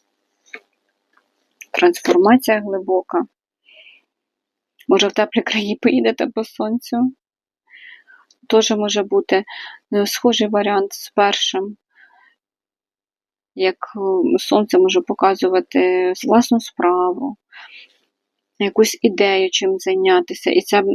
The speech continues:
ця ідея вас трансформує. От двійка жезлів, да? От вона хоче взяти жезл і йти далі рухатись вперед. Ну тут у неї ще є один жезл, і що з ним робити? Вона не знає, ну,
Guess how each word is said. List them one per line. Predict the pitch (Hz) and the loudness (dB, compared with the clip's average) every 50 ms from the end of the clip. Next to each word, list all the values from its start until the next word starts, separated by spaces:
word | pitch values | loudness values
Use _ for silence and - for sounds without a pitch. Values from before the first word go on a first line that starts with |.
| 254 - - | -4 -4 -6
ця | - - 185 - | -2 -2 0 0
ідея | - 185 170 180 214 254 269 226 | 0 -2 0 2 4 4 4 2
вас | 185 202 202 - | 2 -2 -6 -6
трансформує. | - - 208 202 - - - 220 214 214 220 214 208 196 180 175 175 - - - - - - - - - - _ _ _ - - - - _ - | -8 -8 -8 -8 -8 -6 -4 -2 0 2 2 2 2 4 4 4 2 2 -2 -16 -20 -20 -20 -20 -20 -20 -20 _ _ _ -20 -20 -20 -20 _ -8
От | 190 190 202 | -8 -2 2
двійка | 208 240 254 247 - 220 | 4 4 4 6 4 2
жезлів, | 202 - 175 170 170 - 175 170 175 | 2 2 0 0 0 -4 -6 -6 -4
да? | 190 226 262 269 - | -2 0 0 0 0
От | - - - _ - - - _ _ _ _ _ _ _ _ _ - | -4 -8 -8 _ -20 -20 -20 _ _ _ _ _ _ _ _ _ -10
вона | - 190 196 196 208 202 196 | -4 -2 0 0 0 0 -2
хоче | - - 190 185 - 190 | 0 -2 -2 0 0 -2
взяти | 180 - 202 190 175 - 185 175 | -2 2 0 0 0 0 0 0
жезл | - 247 285 339 302 277 254 240 - | 2 2 2 2 2 2 0 0 0
і | - 190 | -4 -6
йти | 185 - - 247 254 254 240 _ _ _ _ _ _ _ - | -4 0 4 4 4 4 2 _ _ _ _ _ _ _ -14
далі | - 185 220 220 240 240 214 202 | -8 -4 0 0 2 2 2 0
рухатись | 202 214 - 254 - - 208 - - | -2 -2 -4 -4 -4 -6 -8 -10 -10
вперед. | - _ - 214 202 190 175 160 - _ - - _ _ _ _ _ _ _ _ _ _ _ - | -12 _ -8 -6 -2 -2 -2 -4 -6 _ -18 -20 _ _ _ _ _ _ _ _ _ _ _ -12
Ну | - 208 214 | -10 -8 -4
тут | - 294 311 - | -2 -2 2 6
у | 294 262 | 8 8
неї | 247 254 254 254 | 8 8 6 4
ще | 247 - - - 240 233 | 2 -2 -4 -2 0 0
є | 220 214 208 | 0 0 -2
один | 196 180 202 196 190 180 | -2 -4 -4 -4 -4 -2
жезл, | - 196 170 175 175 185 175 180 | 0 0 0 0 0 -2 -4 -4
і | 185 | -4
що | - 233 226 | -2 -4 -4
з | 208 | -4
ним | 208 208 196 | -4 -6 -6
робити? | 185 185 175 190 185 - - | -6 -6 -6 -6 -8 -4 -2
Вона | 180 190 202 | -2 0 4
не | 240 254 240 | 4 4 4
знає, | 226 220 214 214 196 190 185 180 | 4 2 0 2 2 4 4 4
ну, | 180 370 370 370 - | 4 2 0 -4 -8